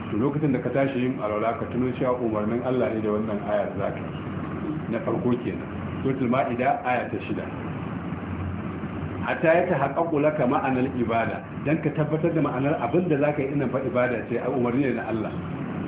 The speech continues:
Wannan shine abu na farko. Saniyan, abu na biyu, idza tawadda'ata, idan zaka yi alwala, istash'ir, ka shi, ka ke ji a filin na jikinka, annaka muttabi'un li, muttabi'u Rasulullahi sallallahu alaihi wasallam.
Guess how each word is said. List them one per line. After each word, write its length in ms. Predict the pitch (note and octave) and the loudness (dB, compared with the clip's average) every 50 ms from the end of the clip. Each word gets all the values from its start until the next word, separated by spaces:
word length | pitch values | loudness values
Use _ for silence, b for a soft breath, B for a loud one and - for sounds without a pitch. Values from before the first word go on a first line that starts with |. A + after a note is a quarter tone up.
| - - - - - - C#3+ | -6 -6 -6 -6 -4 -2 0
Wannan 160 | C#3 C#3+ C3 | 0 2 2
shine 140 | B2+ C3+ C#3 | 0 0 0
abu 160 | A#2 G#2+ G#2 G#2 | 0 0 -2 -2
na 80 | G#2 | -2
farko. 320 | G#2 G#2 G#2 G#2 - G#2 G2 - - - - G2 F#2+ F2+ F2+ F2 - - - - - - - - - - - - - | -2 -2 -2 -2 -2 -2 -2 -4 -4 -6 -6 -6 -4 -4 -4 -4 -4 -4 -6 -4 -4 -4 -4 -4 -4 -4 -4 -2 2
Saniyan, 480 | D3+ D#3 E3 E3+ F3 F3+ E3+ D3 B2+ - C3 | 4 4 6 8 8 8 8 8 4 2 2
abu 160 | B2+ B2 B2+ | 2 2 4
na 140 | B2+ C#3 C#3+ C3 | 4 4 4 4
biyu, 240 | C#3+ C#3+ C#3+ C#3+ - - - - - - - - - - - C3+ | 4 2 2 2 -2 -4 -6 -6 -6 -6 -6 -4 -4 -2 -2 0
idza 320 | B2+ C#3 D#3+ E3 E3+ E3+ - D#3+ | 2 4 6 6 6 6 6 4
tawadda'ata, 800 | C#3+ C3+ C3 B2+ A#2 G#2 G#2+ C3+ C#3 C#3+ C#3+ C#3 - C#3 B2 A#2 | 4 4 4 4 2 2 4 2 4 4 2 0 2 0 0 0
idan 240 | - C#3 C#3+ D3 | 2 2 2 4
zaka 240 | D#3 D#3+ E3 D#3+ D#3+ | 4 4 4 4 2
yi 80 | D3 D3+ | 2 2
alwala, 480 | D3+ C3+ A#2+ A#2 A2 A2+ A#2 A#2 - | 2 2 2 2 2 2 2 2 2
istash'ir, 560 | B2+ B2 - - - F#3+ F#3 F3+ - C3+ B2+ - - - - - - - - - - | 0 -2 0 2 2 2 2 0 -2 -2 -2 -2 -2 -4 -4 -4 -4 -4 -4 -2 -2
ka 60 | C#3 - | -2 -2
shi, 160 | - F3 F3 - - D3 | 0 -2 -2 -2 -2 -2
ka 40 | B2+ A#2+ | -2 0
ke 240 | - C#3 C3+ - C3+ | 2 2 2 2 4
ji 120 | D#3+ - - | 2 2 4
a 120 | C3 B2 - | 2 2 2
filin 320 | - E3+ E3 E3 D3 C3+ | 4 6 6 6 6 4
na 80 | C#3 C#3+ C3+ B2+ | 4 2 2 0
jikinka, 480 | A#2 C3+ C#3 C#3 C3+ C3+ D3 C3+ - - - - - - - - - - B2+ | 0 0 2 2 2 2 0 -2 -2 -4 -6 -6 -6 -6 -4 -4 -2 0 0
annaka 480 | B2+ B2+ B2 B2+ D3+ D#3 - - C3+ | 2 4 4 4 4 4 2 2 0
muttabi'un 800 | B2 A#2+ A#2 A2+ - - - D3 C3+ C#3+ C#3 C3+ B2+ B2 A#2+ A#2 | 2 2 0 0 0 0 0 0 0 0 0 0 0 0 2 0
li, 60 | A#2+ B2+ - - B2 | 0 -2 -2 -2 -2
muttabi'u 480 | A#2+ A#2+ A#2 - - D#3 D3+ D#3 D3+ C3 B2+ | 0 0 0 0 2 2 2 2 2 2 2
Rasulullahi 560 | B2 A2+ - - C#3+ C3 B2 A2+ A#2+ A#2+ A#2+ A#2+ - - B2 | 0 0 0 0 0 2 2 2 2 2 0 0 -2 -4 -2
sallallahu 240 | A#2+ A2 G#2+ G#2 G#2+ | 0 0 0 0 -2
alaihi 80 | - | -2
wasallam. 240 | G2 G2 G#2 G2 | -2 -2 -2 -2